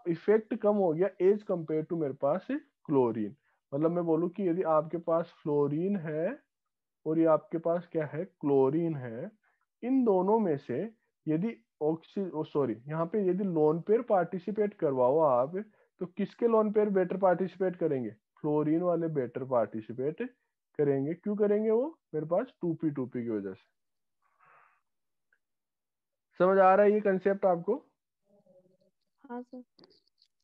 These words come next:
Speaker 1: ठीक है, यदि कोई डाउट हो तो मेरे से पूछ लेना आप। ये है मेरे पास इसका हेमल्ट इक्वेशन, हेमल्ट वो डायग्राम है जब पैरा सब्स्टिट्यूटेड है। लेकिन यही केस यदि मेरे पास ortho-, वो सॉरी, मेटा सब्स्टिट्यूटेड है मेरे पास,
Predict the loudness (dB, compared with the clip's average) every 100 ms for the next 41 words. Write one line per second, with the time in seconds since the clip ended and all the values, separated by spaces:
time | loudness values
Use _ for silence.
0 | -6 -6 -6 -12 _ _ _ _ _ _
1 | _ _ -8 -6 0 2 6 6 4 0
2 | -2 -2 -4 -4 -6 -6 -8 -6 -8 -10
3 | _ _ _ _ _ -2 2 2 2 0
4 | 0 -2 -2 -6 -6 -6 -4 -2 0 0
5 | -2 -6 -8 -8 -16 -12 -4 0 2 0
6 | -4 -18 _ _ -20 -16 -8 -2 0 2
7 | 0 0 -2 -2 -4 -2 -4 -2 2 4
8 | 4 2 -4 -4 -8 -8 -4 -4 -4 -8
9 | _ _ _ _ -4 -2 0 2 2 2
10 | 0 0 -2 -2 -2 -2 0 0 0 -6
11 | 0 0 0 -2 -8 -4 0 0 0 -2
12 | -2 0 -2 0 -2 0 -2 -2 -6 -4
13 | -2 0 0 -4 -6 -2 -2 -2 -2 -2